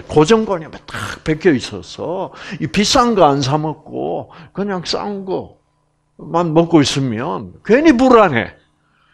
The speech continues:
그리고 뭐든지 뭐요? 돈 좀 비-, 많이 주고 산 거 먹고 있으면 좀 뭔가 마음에 놓이고. 이거 아주 나쁜 버릇이에요. 아시겠죠? 어.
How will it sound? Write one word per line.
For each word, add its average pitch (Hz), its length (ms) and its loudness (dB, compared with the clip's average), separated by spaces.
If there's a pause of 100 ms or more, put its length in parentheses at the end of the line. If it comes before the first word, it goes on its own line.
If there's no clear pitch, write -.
(160)
그리고 180 200 2
뭐든지 175 560 6
뭐요? 120 440 2
돈 139 220 0
좀 135 220 0
비-, - 180 -16 (300)
많이 160 480 2
주고 180 260 4
산 180 320 0
거 208 140 6
먹고 208 320 4
있으면 214 560 4 (1040)
좀 175 300 -4
뭔가 175 280 4
마음에 101 500 -4
놓이고. 67 320 -20 (760)
이거 147 240 -2 (280)
아주 190 640 -10
나쁜 - 360 -10
버릇이에요. - 680 -10 (680)
아시겠죠? - 600 -20 (260)
어. 90 300 -18